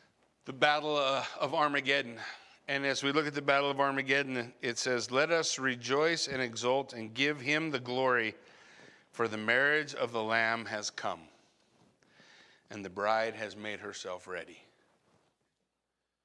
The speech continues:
So we come to the culmination, if you will, the culmination of history and the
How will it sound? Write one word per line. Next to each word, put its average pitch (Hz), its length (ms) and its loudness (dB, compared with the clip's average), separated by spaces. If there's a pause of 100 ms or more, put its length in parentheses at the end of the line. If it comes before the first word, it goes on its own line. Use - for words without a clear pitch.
(380)
So 139 200 0
we 135 140 0
come 175 380 0
to 160 120 -6
the 147 100 -4
culmination, 208 960 2
if 160 140 0
you 165 100 -2
will, 165 280 4
the 156 80 -4
culmination 175 680 0
of 147 80 -4
history 147 460 2
and 151 200 2
the 147 200 2